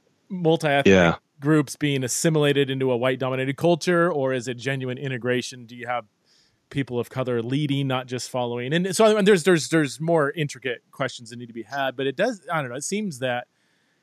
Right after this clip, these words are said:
Speaker 1: I do see positive movement in that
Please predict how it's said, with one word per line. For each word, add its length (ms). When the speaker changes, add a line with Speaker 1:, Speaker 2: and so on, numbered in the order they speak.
Speaker 1:
I 60
do 140
see 300
positive 680
movement 920
in 240
that 320